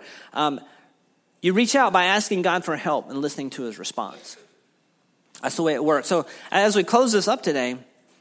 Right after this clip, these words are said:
um, and, and we, I know you notice, uh, if you've been here, we do this every time, but there's a couple really specific groups of people that we want to focus in on. And that is, first of all, this first group is, uh, people that say,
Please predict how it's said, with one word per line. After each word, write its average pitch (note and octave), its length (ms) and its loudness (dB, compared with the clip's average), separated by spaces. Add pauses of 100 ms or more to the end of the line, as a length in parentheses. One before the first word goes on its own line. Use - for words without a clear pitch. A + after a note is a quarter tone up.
(200)
um, B2+ 380 -6 (720)
and, D#3 140 -2
and F3+ 100 2
we, F#3+ 160 2
I G3 100 6
know A#3+ 120 4
you B3 160 4
notice, G3+ 400 2
uh, D#3+ 120 -8
if D#3+ 180 -4
you've E3 80 -4
been G3+ 160 0
here, E3 200 -2
we D3+ 140 0
do G#3+ 160 -2
this F#3+ 180 0
every D#3+ 200 0
time, G3+ 260 -2
but D#3+ 100 0
there's E3+ 140 -2
a D#3+ 60 -2
couple F#3+ 500 -2 (460)
really A#3 260 2
specific G3 580 0
groups F#3 220 0
of D3 100 -4
people G3+ 360 -2
that - 120 -2
we E3 100 -4
want D#3 160 -4
to - 60 -12
focus D3 380 -4
in F3 140 -4
on. A2 180 -8 (920)
And D#3 120 -2
that A#3+ 140 6
is, F#3+ 220 2
first A#3 380 0
of F3+ 100 2
all, E3 140 4
this F3 220 2
first G#3 340 0
group E3 240 0
is, D#3 300 0
uh, D3+ 140 0
people F#3+ 360 -2
that D3+ 300 -2
say, D#3+ 400 0